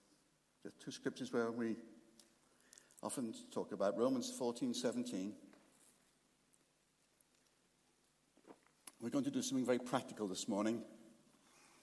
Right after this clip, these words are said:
Romans fourteen seventeen. Well-known scripture. We've already quoted it.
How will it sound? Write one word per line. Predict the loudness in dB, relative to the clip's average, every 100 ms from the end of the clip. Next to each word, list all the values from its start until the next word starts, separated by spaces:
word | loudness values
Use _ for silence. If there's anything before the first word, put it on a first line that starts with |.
| -20 -20 -20 _ _ _ _ _ _ _ _ _ _ _ _ _ -20 -20 -20 -20 _ _ _ _ _ -2
Romans | 0 0
fourteen | 2 2 2 -2 -2
seventeen. | -2 -2 -2 -4 -4 -6 -10 -20 -20 -20 _ _ _ _ _ _ -20 _ _
Well-known | -4 -2 -2
scripture. | -2 -8 -10 -8 -6
We've | -4
already | -4
quoted | -6 -6 -8 -8
it. | -12